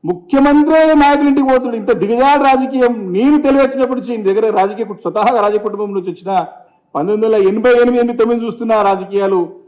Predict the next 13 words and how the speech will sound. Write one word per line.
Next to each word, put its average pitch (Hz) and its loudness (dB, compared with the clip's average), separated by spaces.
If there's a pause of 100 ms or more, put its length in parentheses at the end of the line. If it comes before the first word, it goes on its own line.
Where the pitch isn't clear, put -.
(160)
ఏ 220 4
ముఖ్యమంత్రి 269 0
ఎవరు 262 2
ఇళ్లలోకి 262 2
తిరిగిన 262 -2
చూడలే 262 0
నేను. 247 0
ఎలక్షన్ 254 0
టైమ్ 254 -2
ప్రతి 240 0
ఇంటికి 302 2
తిరుగుతున్నాడు. 311 2 (1200)
ఎందుకు? 277 -4